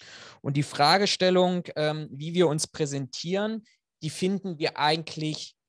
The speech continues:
regelmäßig. Nämlich wir haben regelmäßige Bekenntnisse, sei es aus der Politik, ähm, aber eben letztendlich auch seitens des B D S W zur Bedeutung der Sicherheitsbranche,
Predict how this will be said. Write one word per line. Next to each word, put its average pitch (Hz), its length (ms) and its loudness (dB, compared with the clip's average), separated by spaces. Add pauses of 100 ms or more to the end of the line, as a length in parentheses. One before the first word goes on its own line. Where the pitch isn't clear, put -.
(120)
regelmäßig. 135 1080 0 (160)
Nämlich 131 460 -6
wir 131 120 -4
haben 139 180 -4
regelmäßige 180 840 0
Bekenntnisse, 185 1000 -8
sei 135 240 -2
es 151 140 -6
aus 139 200 -6
der 131 80 -2
Politik, - 840 -6 (720)
ähm, 160 540 2 (120)
aber 170 300 4
eben 165 160 -2
letztendlich 156 680 -4
auch 160 340 2 (320)
seitens 151 400 0
des 143 220 -6
B 143 180 -2
D 135 140 0
S 131 200 -4
W 165 280 -2
zur - 180 0
Bedeutung 139 720 2
der 120 140 -2
Sicherheitsbranche, 123 1200 -4